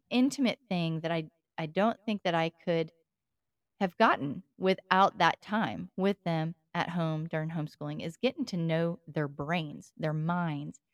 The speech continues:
the way they function. And I ended up having my middle child, um, tested,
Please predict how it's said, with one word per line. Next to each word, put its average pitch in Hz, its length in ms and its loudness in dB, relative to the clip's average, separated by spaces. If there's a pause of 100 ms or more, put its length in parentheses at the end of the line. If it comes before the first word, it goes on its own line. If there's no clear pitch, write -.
(160)
the 175 60 -6
way 185 120 0
they 180 140 0
function. 170 540 -6 (500)
And 180 80 2
I 185 60 6
ended 247 220 4
up 175 120 4
having 170 520 2
my 156 140 -2
middle 226 380 2
child, 151 500 -6 (600)
um, 160 400 -2
tested, 185 640 0